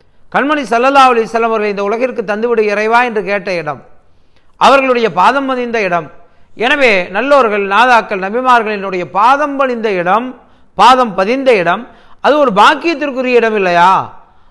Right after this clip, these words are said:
அதனாலே அந்த இடத்திலே நின்று தொழ வேண்டும் என்று சையதுனா உமர் ரலியல்லாஹு அன்ஹு அவர்களுக்கு ஒரு எண்ணம் தோன்றுகிறது. அப்போது அல்லாஹ் குர்ஆன் ஆயத்தை அரு-, அருளுகிறான்,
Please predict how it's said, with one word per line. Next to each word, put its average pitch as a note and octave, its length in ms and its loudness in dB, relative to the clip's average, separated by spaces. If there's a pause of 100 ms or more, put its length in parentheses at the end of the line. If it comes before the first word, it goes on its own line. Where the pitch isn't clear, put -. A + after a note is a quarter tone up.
(100)
அதனாலே D4 340 2
அந்த C4 220 4
இடத்திலே D4 460 4
நின்று C4+ 260 -6
தொழ C4 260 2
வேண்டும் D4+ 280 0
என்று C#4 180 -4
சையதுனா C4+ 300 -4
உமர் C4+ 260 -2
ரலியல்லாஹு C4+ 420 4
அன்ஹு A#3+ 100 -2
அவர்களுக்கு A#3 340 -2
ஒரு E4 140 -2
எண்ணம் D#4 240 -2
தோன்றுகிறது. C4 640 -2 (1400)
அப்போது G3 500 0 (760)
அல்லாஹ் A3+ 360 2
குர்ஆன் G#3 360 0
ஆயத்தை F#3+ 280 -4
அரு-, E3 320 -4
அருளுகிறான், E3+ 640 -4